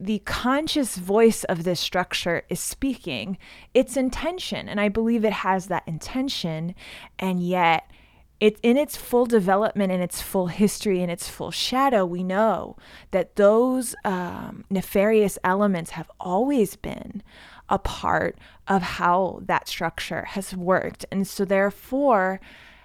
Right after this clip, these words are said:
because they have remained unconscious and they have remained eclipsed in the darkness, they can't actually be transposed to a new state. You know, so,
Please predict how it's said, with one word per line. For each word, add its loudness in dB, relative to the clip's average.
because 0
they 4
have 2
remained 2
unconscious 0
and 0
they 0
have 0
remained 0
eclipsed -2
in 0
the -4
darkness, 0
they 6
can't -4
actually 0
be -2
transposed -4
to 2
a 2
new -2
state. -10
You 0
know, 0
so, -2